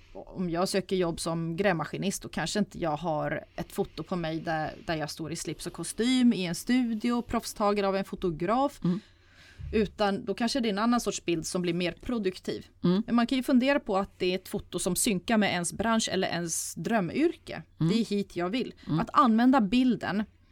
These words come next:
Speaker 1: Jag använder min profilbild till att attrahera den karriär jag vill ha.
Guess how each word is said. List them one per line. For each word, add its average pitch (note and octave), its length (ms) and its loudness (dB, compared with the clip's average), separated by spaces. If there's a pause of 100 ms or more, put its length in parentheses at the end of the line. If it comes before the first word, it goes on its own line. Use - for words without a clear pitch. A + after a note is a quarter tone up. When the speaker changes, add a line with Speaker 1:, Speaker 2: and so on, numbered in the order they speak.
(600)
Speaker 1:
Jag B3 180 4
använder G#3+ 240 4
min D4 220 8
profilbild G#3+ 600 0
till F#3 180 4
att F3+ 140 0
attrahera F3 520 0
den E3 180 -2
karriär G3+ 600 2 (100)
jag E3 180 0
vill C#3 140 -2
ha. - 200 -10